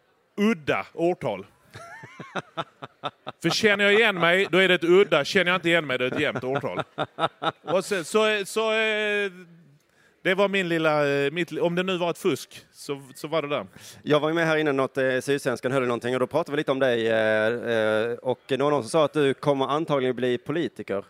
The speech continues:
Speaker 2: Och efter att ha pratat med dig nu så känner jag, det är ju verkligen slöseri om du inte blir det. Du har ju så mycket visioner och vilja och är god och
Speaker 1: Jag hade
Speaker 2: snäll.
Speaker 1: jättegärna varit politiker. Jag har, problemet är att jag har inget politiskt parti som jag känner mig hemma i.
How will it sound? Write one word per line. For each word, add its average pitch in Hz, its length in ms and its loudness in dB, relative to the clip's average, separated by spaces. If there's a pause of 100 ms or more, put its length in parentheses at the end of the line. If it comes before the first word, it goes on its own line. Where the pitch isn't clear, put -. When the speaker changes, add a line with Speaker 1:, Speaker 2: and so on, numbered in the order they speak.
(100)
Speaker 2:
Och 143 100 2
efter 147 140 -2
att 139 40 -8
ha 143 60 0
pratat 143 260 0
med 160 80 0
dig 160 80 2
nu 160 280 0
så 113 120 -14
känner 135 260 -2
jag, 123 180 0 (500)
det 123 100 0
är 143 40 2
ju 139 120 0
verkligen 147 260 0
slöseri 135 500 0
om 120 80 0
du 160 80 0
inte 180 140 -2
blir 123 160 -2
det. 95 140 -6 (320)
Du 139 60 2
har 151 160 2
ju 156 100 0
så 151 100 -6
mycket 156 200 -4
visioner 139 360 0
och 123 100 -2
vilja 147 280 -2
och 117 100 0
är 120 40 -4
god 120 440 -2
och 120 220 -4
Speaker 1:
Jag 117 60 -2
hade 151 220 4
Speaker 2:
snäll. 131 120 4
Speaker 1:
jättegärna 160 400 2
varit 160 200 2
politiker. 147 300 0
Jag 139 80 4
har, 147 60 2
problemet 160 520 0
är 175 80 2
att 151 100 -2
jag 147 320 2
har 160 380 0
inget 160 400 -4
politiskt 160 380 -4
parti 135 360 -2
som 117 140 -12
jag 117 100 -4
känner 123 200 -8
mig 120 100 -6
hemma 143 260 -8
i. 107 60 -12